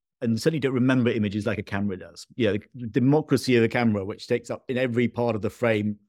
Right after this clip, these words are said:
it, it gives it its equal precedence, is the opposite. We are very selective in what we record or what we absorb. And I, when I go to the galleries and museums, I always find it very interesting seeing unfinished works because it gave you much more information about the artist's process.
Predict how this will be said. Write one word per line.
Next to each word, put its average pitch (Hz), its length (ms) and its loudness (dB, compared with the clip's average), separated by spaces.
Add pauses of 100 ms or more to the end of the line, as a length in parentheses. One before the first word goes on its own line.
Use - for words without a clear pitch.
(220)
it, 147 160 -8
it 117 60 0
gives 120 180 0
it 139 100 0
its - 160 -6
equal 123 280 -2
precedence, 107 680 -4 (260)
is 123 160 2
the 143 60 4
opposite. 135 320 2 (160)
We 143 200 2
are 131 60 2
very 120 400 -2 (200)
selective 127 640 0
in 98 140 0 (220)
what 120 160 -2
we 113 120 4
record 110 480 4
or 107 100 2
what 107 120 -4
we 117 100 0
absorb. 107 440 0 (300)
And 123 100 -6
I, 120 100 2
when 117 200 4
I 113 40 2
go 120 200 2
to 107 100 2
the 98 180 -8
galleries 110 420 0
and 104 80 0
museums, 107 440 0
I 110 80 -2
always 120 180 -4
find 113 160 -4
it 110 60 -8
very 110 140 0
interesting 113 540 -4
seeing 110 500 0 (260)
unfinished 120 640 -2
works 98 440 -8 (220)
because 117 240 0
it 135 120 0
gave 131 180 4
you 120 120 2
much 117 240 2
more 113 140 4
information 113 460 0
about 101 340 -4
the 110 100 -4
artist's 101 320 -6
process. - 540 -4